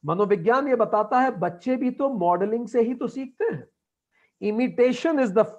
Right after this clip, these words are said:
first method जिससे बच्चे सीखते हैं। एक छोटी सी बच्ची ने माँ से पूछा, "माँ, आपके बाल क्यों सफेद हो रहे हैं?"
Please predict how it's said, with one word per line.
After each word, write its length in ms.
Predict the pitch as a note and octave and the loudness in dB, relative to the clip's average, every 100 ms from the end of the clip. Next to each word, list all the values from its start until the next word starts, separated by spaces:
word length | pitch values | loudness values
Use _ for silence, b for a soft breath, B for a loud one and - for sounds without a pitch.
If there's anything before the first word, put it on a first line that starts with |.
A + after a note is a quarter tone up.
| - | 2
first 320 | C#4+ - A#3 | 2 0 -4
method 260 | A3 A3 A#3 | -4 -4 -6
जिससे 300 | G#3 - G#3 | -6 -6 -6
बच्चे 320 | G3 G3+ G#3+ | -8 -8 -10
सीखते 380 | - A#3+ - G#4 | -10 -16 -14 -16
हैं। 200 | C4 - _ _ _ _ _ | -16 -18 _ _ _ _ _
एक 120 | E3+ | -8
छोटी 260 | G3+ C#4+ B3+ | -4 -2 -2
सी 100 | G3 | -2
बच्ची 320 | G#3 A3 C4+ | -2 -2 -4
ने 100 | B3+ | -4
माँ 200 | A3 A3 | 0 0
से 120 | A3+ | -2
पूछा, 320 | A#3 A3+ G#3+ B3 | -6 -8 -6 0
"माँ, 180 | A#3 | 2
आपके 220 | A#3+ A#3 A#3 | 2 0 0
बाल 240 | G#3+ B3+ | 2 2
क्यों 200 | - F4 | -2 -8
सफेद 320 | C#4 A3+ G#3 | -6 -4 -4
हो 120 | D#3 | -4
रहे 120 | C3 | -8
हैं?" 120 | G#2 | -12